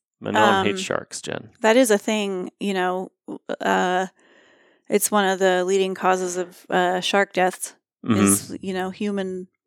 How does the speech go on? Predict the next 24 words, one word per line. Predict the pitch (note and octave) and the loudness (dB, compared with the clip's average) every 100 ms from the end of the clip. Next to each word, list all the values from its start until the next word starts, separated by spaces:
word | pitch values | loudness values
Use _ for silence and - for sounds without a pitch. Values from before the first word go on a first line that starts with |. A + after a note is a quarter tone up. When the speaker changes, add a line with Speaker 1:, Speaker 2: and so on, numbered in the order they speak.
| _ - | _ -8
Speaker 1:
Teenage | G3+ G3 | -2 2
Speaker 2:
water | G#3+ G#3+ | 4 4
Speaker 1:
covens? | F#3 G2+ | 0 0
Speaker 2:
walkers. | G#2+ - F#3+ - - | -2 -2 -6 -8 -8
Speaker 1:
Oh, | G2 F#2+ F#2 D#2+ | 0 2 4 2
yeah, | E2+ | 2
Speaker 2:
Human | E2+ | 2
Speaker 1:
yeah. | - | 2
Speaker 2:
water | C4+ F#3+ | 2 0
walkers. | F#3 - - G3 | -4 -6 -4 -4
Speaker 1:
Mm-hmm. | G2+ | 0
Speaker 2:
Um, | G3 G3+ G3 F#3+ F#3 F#3 F#3 - | 0 2 0 -2 -4 -6 -12 -6
the | A#3 A#3 | 2 4
other | C#4+ | 4
thing | B3+ A3+ | 4 0
that | F#3+ | 0
we | G#3 | 0
don't, | A#3 G3 - _ _ _ G3 | 2 0 -6 _ _ _ -10
that | G3 G3 | -6 -2
this | G#3+ G#3+ | -2 0
movie | G3 G3 | -2 0
did | F#3+ F#3 | 0 0
address | F3+ G3 F#3+ - | 0 2 2 0
that | F3 | -4